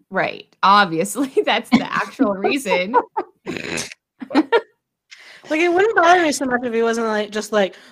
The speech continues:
Speaker 2: "Let me get that," and then just, like, clink. Like, what are you doing? You know there's a glass tube on your hand, dude. Like, what are you, why would you?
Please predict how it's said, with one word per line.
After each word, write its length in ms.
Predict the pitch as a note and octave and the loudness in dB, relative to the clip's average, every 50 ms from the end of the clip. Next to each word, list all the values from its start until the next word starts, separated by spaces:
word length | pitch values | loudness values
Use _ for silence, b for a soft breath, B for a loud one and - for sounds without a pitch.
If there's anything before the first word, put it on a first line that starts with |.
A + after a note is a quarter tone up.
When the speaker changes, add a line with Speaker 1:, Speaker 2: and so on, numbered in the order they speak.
| B | B
Speaker 2:
"Let 180 | - A3 C4+ D4 | 2 4 4 6
me 120 | D#4 E4+ | 6 4
get 240 | C#4 D4+ E4 F4 - - | 6 6 4 4 4 4
that," 300 | B3 A3+ G#3+ G3+ G#3+ A#3 | 4 6 6 4 4 2
and 140 | G#3+ G#3 | 2 2
then 160 | G#3 G#3 G#3 G3 | 2 2 2 0
just, 180 | G#3+ G3+ - | -2 -4 -2
like, 220 | - G3 F#3+ - - | -2 -2 -2 -2 0
clink. 560 | - E4 E4+ D#4 D4 C#4 C#4 C#4 - - - | 2 4 6 6 6 4 2 -2 -8 -10 -6
Like, 220 | - A#3+ A3 A3 A#3 | -2 0 0 0 0
what 160 | B3+ D4+ F4 | 0 2 2
are 40 | F#4+ | 4
you 100 | G4 F4+ | 4 4
doing? 300 | F4+ G4+ G4 E4 B3 A#3 | 2 2 4 4 4 2
You 100 | A#3+ C#4 | 2 2
know 160 | D4 D#4+ E4 | 4 4 4
there's 220 | E4 E4+ D#4+ - D#4 | 4 2 0 -2 -4
a 40 | |
glass 540 | C4 A#3+ D4 D#4 D#4 D4+ D4 - - - - b b b b b b b b b b _ _ | -2 2 4 6 6 6 4 2 -4 -10 -14 b b b b b b b b b b _ _
tube 280 | - - D#4+ F4+ G4 F#4 | -2 2 4 4 6 6
on 140 | E4+ C4+ B3 | 6 4 4
your 120 | A#3 A3 | 2 2
hand, 320 | G#3+ A3+ A3 G#3+ G3 F#3+ | 0 0 0 -2 -2 -2
dude. 320 | F3+ G#3 A#3 C4 D4+ D#4 B3+ | -4 -4 -4 -4 -4 -2 -4
Like, 120 | C4+ B3 | -4 -4
what 100 | C4 D4 | -4 -4
are 60 | D4 | -4
you, 320 | D4+ D4+ D4+ D4+ D4+ D4+ D4 | -4 -4 -4 -4 -4 -6 -2
why 200 | C4+ C4 C#4 D4 | 0 2 2 2
would 160 | D#4+ D#4+ C#4 | 0 -2 -4
you? 400 | C4+ D4+ D#4 D4+ D4+ D4+ D4 D4+ | -4 -4 -4 -2 -4 -4 -8 -10